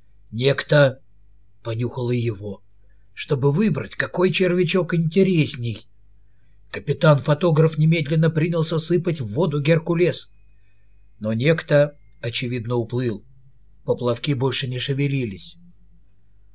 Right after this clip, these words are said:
А может, стоял неподалёку и глядел снизу, задумчиво, на нас. К нему подошли и другие жители Багрового озера, и все они окружили одуванчик,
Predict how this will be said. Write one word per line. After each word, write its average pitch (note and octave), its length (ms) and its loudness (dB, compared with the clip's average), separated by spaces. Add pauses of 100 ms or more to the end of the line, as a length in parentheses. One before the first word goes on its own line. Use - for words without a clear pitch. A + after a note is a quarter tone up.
(320)
А G2 300 -10
может, A#2+ 600 -2
стоял C#3+ 720 0
неподалёку E3+ 680 2
и D3+ 60 2
глядел D#3+ 460 0
снизу, D#3+ 600 2 (380)
задумчиво, B2+ 1000 0 (360)
на A#2 180 -4
нас. A2 520 -6 (520)
К C3+ 100 -8
нему C#3 240 0
подошли D3 480 2
и C#3 40 4
другие A2+ 460 -4
жители D3 380 2
Багрового C#3+ 520 2
озера, C#3 500 0 (440)
и C#3 120 -2
все D#3+ 320 0
они D#3+ 160 6
окружили D3+ 600 4
одуванчик, C#3 840 2